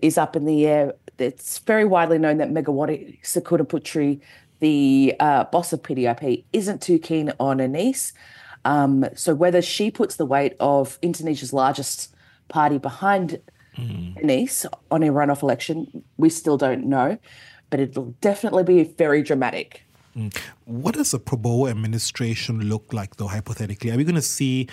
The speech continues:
Speaker 2: the same of Jokowi, or are we gonna see a bit more, like, state, state-sponsored economy? Will foreign
Speaker 1: Mm-hmm.
Speaker 2: policy change and shift?
Speaker 1: That's interesting. I think we don't really have too much of a clear idea. I think we will initially see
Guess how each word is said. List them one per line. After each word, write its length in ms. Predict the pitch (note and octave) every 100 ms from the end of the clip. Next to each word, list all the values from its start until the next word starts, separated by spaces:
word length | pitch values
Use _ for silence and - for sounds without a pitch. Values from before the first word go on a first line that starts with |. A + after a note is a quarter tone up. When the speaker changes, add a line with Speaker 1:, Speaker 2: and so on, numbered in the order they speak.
| - -
Speaker 2:
the 80 | A2+
same 320 | - C3+ B2+
of 140 | A#2 F#2+
Jokowi, 580 | A2+ - B2 A#2+ C#3
or 240 | C3+ A#2 A#2
are 40 |
we 60 | C3+
gonna 160 | D#3
see 280 | A#2+ - C3+
a 40 | A2
bit 320 | G#2+ B2+ -
more, 160 | B2
like, 180 | A2 A2
state, 300 | - - B2+
state-sponsored 720 | - - C3+ C3 - A#2+ - A#2
economy? 760 | A2+ - D#3 D#3 D3+ D3+ D#3 - - - -
Will 120 | A#2
foreign 280 | - B2+ C3
Speaker 1:
Mm-hmm. 80 |
Speaker 2:
policy 320 | C3 B2 - B2
change 420 | - D#3 D#3+ C#3
and 140 | A2
shift? 460 | - E3+ - - - _ _ _ _ _ _ _ _ _ _
Speaker 1:
That's 360 | G3 G3+ - - _ -
interesting. 560 | G3 F3+ F#3 - F3
I 140 | - D#3+
think 260 | G#3 G#3+
we 180 | - F#3+
don't 220 | G3 G#3
really 180 | G#3+ B3
have 240 | G#3+ F#3+ -
too 180 | -
much 240 | F3+ - -
of 60 |
a 60 | D3+
clear 320 | - F3 D3
idea. 420 | C3 C3 C3+ B2 - - - -
I 80 | -
think 320 | E3 F#3+ F#3 - _ -
we 240 | E3+ F3+
will 360 | D#3+ F3+ F3+ E3+
initially 840 | E3+ E3+ E3+ F#3+ - G#3 G#3+ C4 -
see 440 | - G#3 F#3 F3+